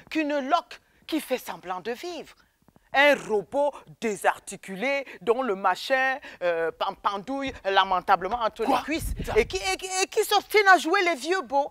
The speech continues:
Speaker 1: les, les séducteurs.
Speaker 2: Mais, Thé-, Thé-, mais, Thérésia, mais je, je suis un homo erectus, donc séducteur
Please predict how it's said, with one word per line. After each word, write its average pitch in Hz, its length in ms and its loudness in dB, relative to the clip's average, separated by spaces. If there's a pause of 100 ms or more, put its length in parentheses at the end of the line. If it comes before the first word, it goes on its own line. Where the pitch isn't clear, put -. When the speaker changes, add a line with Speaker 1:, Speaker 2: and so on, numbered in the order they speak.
(140)
Speaker 1:
les, 330 240 0
les 339 120 2
séducteurs. 285 800 0 (600)
Speaker 2:
Mais, 240 60 8 (520)
Thé-, - 140 -2 (320)
Thé-, 175 220 -6
mais, 139 160 -12 (120)
Thérésia, 220 440 6 (960)
mais 214 160 -18
je, - 160 0 (1120)
je 277 240 0
suis 339 560 -2
un 269 220 6
homo 285 360 6 (720)
erectus, 220 1000 10 (1080)
donc 381 380 10 (760)
séducteur - 1300 12